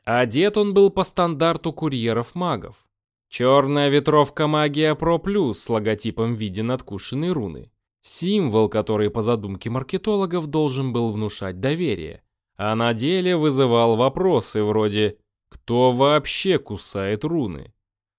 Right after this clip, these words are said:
Удобные кроссовки, не совсем магические, но когда-то ими можно было успешно отпинать мелкого полтергейста.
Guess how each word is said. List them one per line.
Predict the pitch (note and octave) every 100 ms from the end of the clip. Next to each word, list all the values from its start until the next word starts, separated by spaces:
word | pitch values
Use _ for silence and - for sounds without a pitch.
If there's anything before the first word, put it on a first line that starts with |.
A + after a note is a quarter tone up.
| _ _
Удобные | G2+ A2+ A#2+ C#3+ C#3+ C#3 C#3
кроссовки, | C3+ D#3+ E3 - A#2 E2 - E2 E2 _ _ _
не | G3 A3+
совсем | B3 A3+ - C#3+
магические, | C#3+ D3 B2 G2+ G#2+ G2+ - G#2+ G#2+ G2 _ _ _
но | G#2 B2 B2+
когда-то | C#3 B2+ A#2+ F3 F#3 A#2+ A2
ими | A2+ A2
можно | A2 A2 A2+ A#2 C#3
было | A#2+ A2+ A2
успешно | B2 - - A3+ G#3+ F#3
отпинать | F3 - D#3 C3 B2+ -
мелкого | G#2 F#2 F2+ G#2+ A2
полтергейста. | C3+ B2 D3+ D#3 D3 F#2 - - G2